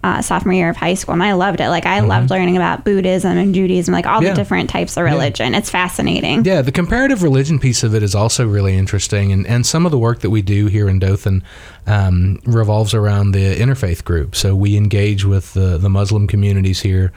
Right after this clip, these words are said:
Speaker 2: uh, the Jewish temple here, the, you know, uh, lots of other, um, Christian denominations. We get involved in that. And it's, it's one of the things that I enjoy most. I've made some great friends at the temple here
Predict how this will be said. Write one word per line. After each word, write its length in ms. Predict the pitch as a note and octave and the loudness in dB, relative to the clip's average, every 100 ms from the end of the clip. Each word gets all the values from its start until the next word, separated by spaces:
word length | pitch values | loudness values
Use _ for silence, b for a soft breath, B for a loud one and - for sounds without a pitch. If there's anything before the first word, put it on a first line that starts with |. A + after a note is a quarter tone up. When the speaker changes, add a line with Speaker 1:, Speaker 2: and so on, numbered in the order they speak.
| B B B - | B B B -4
Speaker 2:
uh, 140 | F#2+ | 0
the 120 | F2 F#2+ | 0 2
Jewish 300 | G#2 G2+ - | 2 0 0
temple 340 | G2+ F#2+ G2 | -2 0 2
here, 360 | G2 F#2+ F#2 F2+ B B - - A2 | 2 2 2 -2 B B -20 -12 -2
the, 440 | G2+ F2+ F2 E2+ | 2 2 2 2
you 140 | A2 F2+ | 2 2
know, 180 | E2 - | 0 0
uh, 100 | G#2 G#2 | -2 0
lots 400 | G2+ G2+ G2 A2 | 0 0 0 -2
of 100 | F#2 | 0
other, 520 | G2 G2+ F#2+ F#2 F#2 F2 - | 0 0 2 2 0 -2 -2
um, 320 | F2 E2 F#2 | 0 2 0
Christian 400 | G#2+ G2+ G#2+ G2 | -2 -2 0 0
denominations. 920 | G2 F#2+ F#2+ F2+ F#2+ - F#2+ F#2 - | 2 2 2 2 0 0 0 0 0
We 120 | F#2+ | 0
get 200 | F#2 G2+ | 0 2
involved 420 | G2 F#2 F#2 F#2 | 2 2 0 0
in 80 | F#2+ | 2
that. 240 | F#2 F#2 F#2 B B B B - | 2 2 -2 B B B B -2
And 400 | G#2 G2+ G2 G2+ - | 2 4 2 0 -2
it's, 380 | G#2 - - | -2 -2 -2
it's 280 | - G#2 - | -2 -2 0
one 120 | G#2+ G#2+ | 0 0
of 40 | |
the 60 | G2+ | 0
things 300 | G#2+ G#2+ - | 0 -2 0
that 100 | G2 | 0
I 120 | G2 | 2
enjoy 320 | G2+ F#2+ G2+ F#2+ | 2 2 2 2
most. 300 | G2 G2 - | 2 0 0
I've 280 | A2 A2 | 0 0
made 220 | A2+ A2+ G#2+ | 2 0 0
some 180 | A2 | -2
great 420 | F#2 A2 G#2 G#2 - | 0 0 2 0 -2
friends 580 | - F#2 F2 E2 E2+ B B B B - | -2 0 2 2 0 B B B B -4
at 160 | G2 | -4
the 80 | G2+ | -2
temple 400 | - F#2+ F2 F2 | -2 -2 0 0
here 340 | E2+ D#2 G#2+ | 0 -2 -4